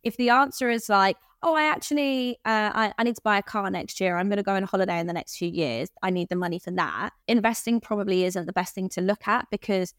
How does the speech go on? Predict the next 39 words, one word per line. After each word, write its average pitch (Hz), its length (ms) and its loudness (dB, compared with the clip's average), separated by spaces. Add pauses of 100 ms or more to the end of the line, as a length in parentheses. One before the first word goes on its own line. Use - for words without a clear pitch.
(220)
you 208 160 -4
wanna 214 180 4
have 214 180 0
a - 20 -2
much 208 320 0
longer 208 280 0
time 196 340 0
horizon. 214 560 4
You 240 40 2
wanna 214 120 2
be 202 80 0
thinking, 185 320 -4
like, 165 300 -4 (120)
ten, 165 380 -4
fifteen 147 440 -6
years, 101 420 -8 (100)
I'd 156 180 -2
say, - 240 -6
roughly. - 500 -10 (260)
But - 100 -2
if 269 140 2
people 285 220 -2
are 262 100 4
like, 233 200 2
"Why 233 240 4
would 269 80 4
I 262 120 4
invest 254 240 0
something 208 260 -2
for - 60 -10
ten 208 160 -2
or 202 40 0
fifteen 190 360 -4
years?" 190 280 0
But 185 120 -14
the 208 60 -8
point 247 320 -2
is 208 140 -6
that 185 240 -2